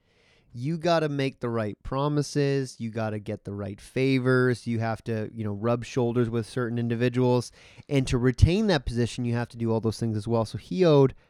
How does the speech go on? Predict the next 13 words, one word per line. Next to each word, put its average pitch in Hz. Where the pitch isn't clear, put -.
a 113
ton 123
of 120
money. 107
So 123
he 175
and 240
the 190
Pope -
work 120
out 113
a -
deal. 185